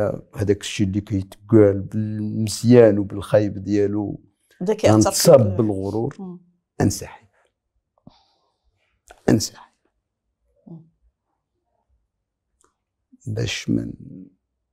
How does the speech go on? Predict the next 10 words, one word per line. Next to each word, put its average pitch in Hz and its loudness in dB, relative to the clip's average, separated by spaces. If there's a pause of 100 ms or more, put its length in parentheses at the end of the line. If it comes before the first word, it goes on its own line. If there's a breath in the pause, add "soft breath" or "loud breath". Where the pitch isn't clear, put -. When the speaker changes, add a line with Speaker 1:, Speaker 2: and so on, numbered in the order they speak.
(160)
Speaker 1:
باش 107 -4
ما 110 2
نمرضش. - -8 (1000 soft breath)
لأن 113 -6 (140)
أخطر - -2
شيء، - -14 (760)
أخطر - 0
شيء - -20 (140)
في - -4
حياة 175 2